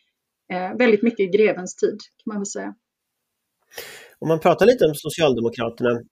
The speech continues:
Speaker 2: så, eh, du är ju nominerad till ordförande i S-kvinnor av flera olika kvinnoklubbar runt om i landet, råkar jag veta.
Speaker 1: Mm.
Speaker 2: Eh, det är kongress i augusti, om jag har förstått saken rätt.
Speaker 1: Mm.
Speaker 2: Eh, varför vill du bli det?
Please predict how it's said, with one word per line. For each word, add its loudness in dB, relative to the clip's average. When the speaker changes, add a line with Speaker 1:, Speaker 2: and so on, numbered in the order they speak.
Speaker 2:
så, 4
eh, 4
du 4
är 10
ju 4
nominerad 4
till -2
ordförande 0
i 0
S-kvinnor -2
av -4
flera 0
olika -2
kvinnoklubbar -2
runt -4
om -6
i -4
landet, -4
råkar -4
jag 0
veta. -2
Speaker 1:
Mm. 2
Speaker 2:
Eh, -6
det 2
är 4
kongress 0
i -2
augusti, -4
om -6
jag -4
har -6
förstått -8
saken -6
rätt. -8
Speaker 1:
Mm. 2
Speaker 2:
Eh, -4
varför 0
vill 2
du -2
bli 4
det? -2